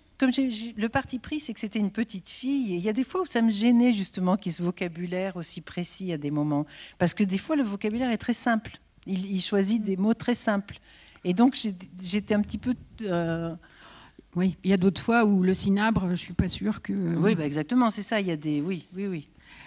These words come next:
Speaker 2: Alors, il se passe quelque chose à la fin de ce paragraphe, là. Euh, I am impatient, et puis ensuite
Speaker 1: Ouais.
Speaker 2: indifferent, mais I long for.
Speaker 1: Ouais, ouais, ouais. Alors, long for.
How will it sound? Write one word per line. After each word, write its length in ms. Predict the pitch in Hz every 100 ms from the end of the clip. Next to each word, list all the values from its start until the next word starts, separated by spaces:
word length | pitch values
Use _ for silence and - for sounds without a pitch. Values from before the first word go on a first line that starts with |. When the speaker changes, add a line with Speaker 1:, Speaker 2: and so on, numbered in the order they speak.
| -
Speaker 2:
Alors, 220 | - 220 208
il 100 | 240
se 60 | 156
passe 200 | 269 -
quelque 280 | 233 208 226
chose 260 | 277 247
à 60 | 220
la 100 | 202
fin 160 | - 226
de 40 |
ce 140 | 214 196
paragraphe, 640 | 202 185 220 294 339 -
là. 260 | 196 185 175
Euh, 340 | 165 165 165 -
I 200 | 196 208
am 80 | 202
impatient, 840 | 196 - 202 202 - 269 294 294 277 - -
et 140 | 196 190
puis 240 | - 202
ensuite 360 | 190 - 214 -
Speaker 1:
Ouais. 100 | 202
Speaker 2:
indifferent, 720 | 190 208 208 262 277 269 254 - -
mais 380 | 180 180 185 175 - -
I 120 | 185 165
long 400 | 165 214 226 185
for. 360 | - 151 139 110 - 160 - - -
Speaker 1:
Ouais, 220 | 139 131 _ _ -
ouais, 160 | 135 - 135
ouais. 160 | 135 _
Alors, 240 | 151 143 143
long 240 | 190 202
for. 340 | - 170 143